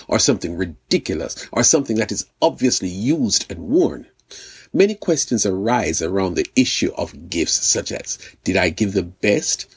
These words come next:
or was there a sincere heart in the giving? Did I give out of obligation?" But the big question, though, is something that has plagued humans from the dawn of history. Could I have done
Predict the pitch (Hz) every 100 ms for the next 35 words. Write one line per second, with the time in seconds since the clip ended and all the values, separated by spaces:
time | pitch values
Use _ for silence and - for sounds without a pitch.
0 | _ - 110 98 104 - 95 92 - -
1 | 123 - 92 - - 95 - 101 98 110
2 | 104 139 190 - - - 107 92 87 -
3 | 92 104 123 113 - 101 - - 98 98
4 | - - 214 _ _ _ _ _ - -
5 | _ 139 139 110 117 220 - - 147 147
6 | - 101 92 107 - 104 - - 147 180
7 | 165 113 90 87 - - 139 135 - -
8 | 131 107 92 - 85 85 85 107 113 120
9 | 113 - - - - - _ _ _ _
10 | _ _ _ _ _ _ _ - - -
11 | - 131 117 117 120 107 104 95 80 71